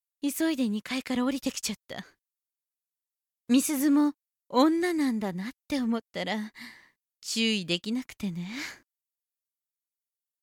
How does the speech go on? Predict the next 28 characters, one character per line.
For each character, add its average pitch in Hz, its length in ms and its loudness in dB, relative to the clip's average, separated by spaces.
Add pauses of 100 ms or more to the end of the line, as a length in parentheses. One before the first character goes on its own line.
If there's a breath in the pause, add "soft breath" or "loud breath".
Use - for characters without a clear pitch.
(420)
先 190 340 -4
生、 - 200 -8 (1080)
女 320 340 4
も 240 120 0
ね、 196 280 -4 (160)
性 - 500 4
欲 262 280 2
が 269 100 2
あ 269 60 0
る 220 100 -2
の。 196 140 -4 (1700)
と 208 140 2
っ 202 40 -4 (220)
て 254 120 -4
も 254 120 -4
セ - 160 -6
ッ 262 60 -6
ク - 100 -12
ス - 160 -6
が 180 100 -2
し - 120 -10
た 202 120 -10
く - 140 -16
て、 165 340 -12 (420)
し - 160 -16
た 240 160 -8
く - 160 -18
て 190 220 -10